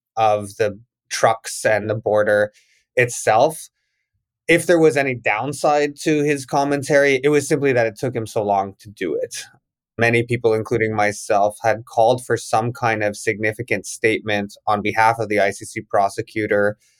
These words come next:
He took five days to say anything at all after the events of the seventh of October, then came out with a couple of kind of media interviews and, uh,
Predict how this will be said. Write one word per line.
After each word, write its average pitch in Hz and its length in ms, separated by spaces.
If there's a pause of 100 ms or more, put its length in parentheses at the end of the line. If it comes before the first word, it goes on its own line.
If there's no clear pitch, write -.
(340)
He 160 200
took 131 340
five 117 420
days 110 420
to 120 60
say 107 360 (100)
anything 131 760 (340)
at 104 180
all 110 480
after 107 540
the 107 140
events 101 340
of 98 220
the 113 100
seventh 104 420
of 104 160
October, 110 800 (380)
then 117 240
came 113 180
out 110 160
with 107 160
a 107 80
couple 110 540 (440)
of 107 460
kind 113 200
of 101 40
media 117 420
interviews 110 920
and, 101 200
uh, 95 420